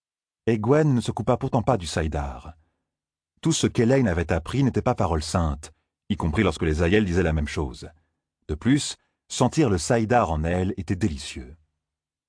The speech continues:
Nineveh souleva la tête de Daylin et entreprit de lui faire boire sa préparation. « Allons, courage. Je sais que c'est infect, mais il faut tout avaler. » Daylin s'étrangla à moitié, mais but quand même. «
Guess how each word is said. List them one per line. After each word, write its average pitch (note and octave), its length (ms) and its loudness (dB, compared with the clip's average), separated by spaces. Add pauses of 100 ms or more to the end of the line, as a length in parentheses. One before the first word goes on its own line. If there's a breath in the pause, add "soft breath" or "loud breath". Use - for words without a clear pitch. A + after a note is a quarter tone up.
(520)
Nineveh C3 480 4
souleva C#3+ 300 0
la A#2+ 100 2
tête B2 160 -2
de G2 80 0
Daylin D#2+ 500 2
et G#2 80 0
entreprit B2 340 0
de A2+ 80 0
lui F2 120 -2
faire F2+ 180 -2
boire G#2+ 180 2
sa E2 140 -6
préparation. « D2 680 -6 (1500)
Allons, D3 220 0
courage. D3 440 -2 (1200)
Je C#3 60 0
sais F3 160 -2
que F3 80 -2
c'est D#3+ 180 -2
infect, - 420 -2 (100)
mais C#3 80 -4
il C#3 60 -2
faut D#3+ 100 -2
tout F#3+ 160 -2
avaler. » C3 340 -4 (1000)
Daylin A2+ 420 4
s'étrangla A2 480 2
à F#2 60 2
moitié, F2+ 440 0
mais G2 140 2
but F2 140 -2
quand D#2+ 160 -4
même. « B1+ 400 -6